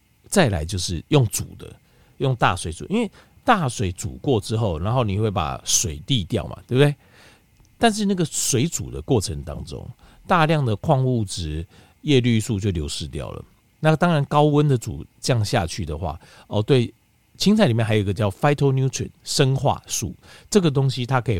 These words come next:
帮我们增强我们的免疫系统，又可以帮我们对抗肿瘤，甚至对抗癌症，哦，这是非常好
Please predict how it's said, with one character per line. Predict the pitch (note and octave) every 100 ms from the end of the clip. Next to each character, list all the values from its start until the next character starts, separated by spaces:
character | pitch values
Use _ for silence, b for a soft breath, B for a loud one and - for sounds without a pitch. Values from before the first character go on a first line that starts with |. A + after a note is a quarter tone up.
| -
帮 | B2+ C3
我 | E2+
们 | A1 G1+ - B B B B -
增 | D#3+ E3
强 | C#3 E2
我 |
们 | D2+
的 | D#2
免 | C#2+ D2+
疫 |
系 | F#2 -
统， | C#2+ D2+ G2
又 | G#2+
可 |
以 | A2+
帮 | D2+ F#2+
我 |
们 | D2+ C#2+
对 | B2
抗 | F#2 G#2 D#2
肿 | - A#1+
瘤， | B1+ A1+
甚 | - G2
至 |
对 | F2 F#2+
抗 | D#2 C#2+
癌 | C2 C2
症， | - - -
哦， | F#2+
这 | - A#2+
是 | A2
非 | G#2
常 | E2+ D2
好 | D#2+